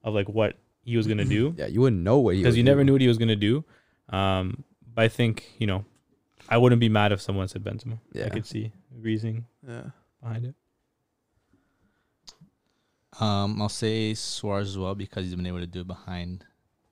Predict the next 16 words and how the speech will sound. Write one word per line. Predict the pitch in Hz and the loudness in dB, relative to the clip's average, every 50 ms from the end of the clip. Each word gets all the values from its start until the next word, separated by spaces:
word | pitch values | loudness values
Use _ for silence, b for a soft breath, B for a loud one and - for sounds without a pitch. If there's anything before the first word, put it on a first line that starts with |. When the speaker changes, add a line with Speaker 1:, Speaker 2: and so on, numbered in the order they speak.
| _ _ _ - | _ _ _ -14
Speaker 4:
Neymar, | 90 87 87 87 85 85 | -12 -10 -8 -8 -10 -10
Messi. | 85 87 90 - - 107 113 113 _ _ _ _ _ _ b b b b b b b b b _ _ _ _ _ _ _ _ _ _ - | -10 -12 -14 -14 -12 -12 -14 -14 _ _ _ _ _ _ b b b b b b b b b _ _ _ _ _ _ _ _ _ _ -6
Benzema | 92 87 95 95 95 92 | -4 -2 0 0 -2 -2
kinda | - 95 95 92 | -2 -2 0 0
needed | 92 92 92 90 - 90 90 | 0 -2 -2 -6 -8 -12 -12
to | - | -10
have | - 98 92 90 92 90 | -8 -8 -8 -8 -8 -8
his | - 92 92 92 - | -8 -8 -6 -6 -6
own | - 92 95 | -6 -6 -6
spotlight | 98 - - 90 85 95 101 101 - | -6 -8 -8 -8 -8 -6 -8 -8 -10
to | - - | -10 -8
do | 110 107 | -8 -6
what | 104 101 | -6 -4
he | 95 107 | -6 -4
did. | 98 107 113 127 127 _ _ _ _ _ _ _ _ | -4 -4 -4 -4 -6 _ _ _ _ _ _ _ _
Speaker 2:
Fair. | - 87 87 90 117 139 135 | -12 -10 -8 -8 -8 -10 -10